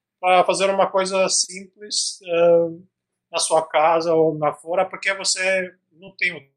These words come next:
tempo, porque você tá fora da cidade, porque você é velho e não consegue mais fazer algumas coisas, ah, simples. E, e pensei que se conectar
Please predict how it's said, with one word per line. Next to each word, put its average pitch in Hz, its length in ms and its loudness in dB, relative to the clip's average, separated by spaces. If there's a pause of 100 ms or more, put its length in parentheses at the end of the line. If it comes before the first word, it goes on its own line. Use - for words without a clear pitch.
(140)
tempo, 160 480 -8
porque 147 240 -20
você 139 240 -14
tá 139 180 -8
fora 135 220 -14
da 135 60 -20
cidade, 165 640 -2
porque 131 320 -20 (260)
você 131 240 -6
é 135 140 2
velho 135 540 -2
e - 200 -20
não - 180 -20
consegue 135 580 -6
mais 131 280 -8
fazer 127 520 -4 (260)
algumas 123 420 -10
coisas, 120 580 -6
ah, 123 120 -4
simples. 175 520 -4
E, 175 300 -12 (380)
e - 80 -20
pensei 202 340 0
que 175 120 -6
se 185 300 -6
conectar 170 760 0